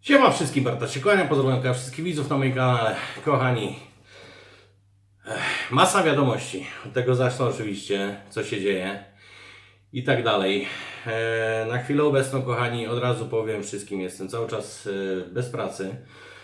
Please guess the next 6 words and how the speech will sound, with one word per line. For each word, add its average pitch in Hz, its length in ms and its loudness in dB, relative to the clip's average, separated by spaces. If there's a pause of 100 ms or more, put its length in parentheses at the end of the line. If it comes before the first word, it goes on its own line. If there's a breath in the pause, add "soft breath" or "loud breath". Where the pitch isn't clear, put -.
(540 loud breath)
E, 120 480 0 (920 loud breath)
może 170 640 2 (180)
po 151 120 4
kolei 156 360 8
wam 123 200 4
powiem 131 380 4